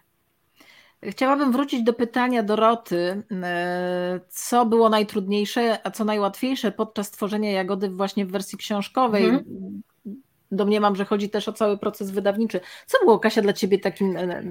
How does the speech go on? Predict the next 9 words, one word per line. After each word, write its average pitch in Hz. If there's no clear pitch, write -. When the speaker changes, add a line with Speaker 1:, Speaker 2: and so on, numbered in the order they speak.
Speaker 1:
najtrudniejszym 185
momentem 165
w -
tym 170
procesie? 165
Speaker 2:
Najtrudniejszym 247
to, 247
to, 240
y, 226